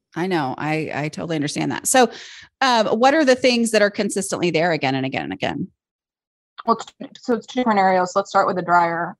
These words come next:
Speaker 2: It,
Speaker 1: Okay.
Speaker 2: that would be, um, like, right now there is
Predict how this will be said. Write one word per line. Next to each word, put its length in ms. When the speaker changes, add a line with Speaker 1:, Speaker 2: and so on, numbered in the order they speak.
Speaker 2:
It, 120
Speaker 1:
Okay. 160
Speaker 2:
that 180
would 180
be, 380
um, 400
like, 120
right 160
now 320
there 300
is 360